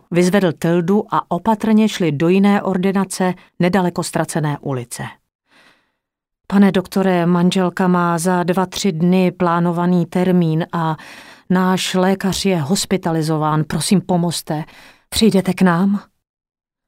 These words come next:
Doktor kývl hlavou a změřil si Tildu pohledem. Na jejich prsou byla žlutá hvězda.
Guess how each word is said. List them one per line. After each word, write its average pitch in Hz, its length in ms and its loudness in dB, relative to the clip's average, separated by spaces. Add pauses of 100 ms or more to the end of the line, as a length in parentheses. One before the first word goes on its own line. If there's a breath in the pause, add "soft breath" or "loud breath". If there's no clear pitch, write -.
(100)
Doktor 185 400 2
kývl 190 320 2
hlavou 170 600 0
a 160 80 0
změřil 202 540 2
si 185 180 -4
Tildu 208 420 2
pohledem. 131 800 -4 (960)
Na 165 80 0
jejich 165 260 0
prsou 190 540 0
byla 170 280 0
žlutá 175 500 -2
hvězda. 139 640 -4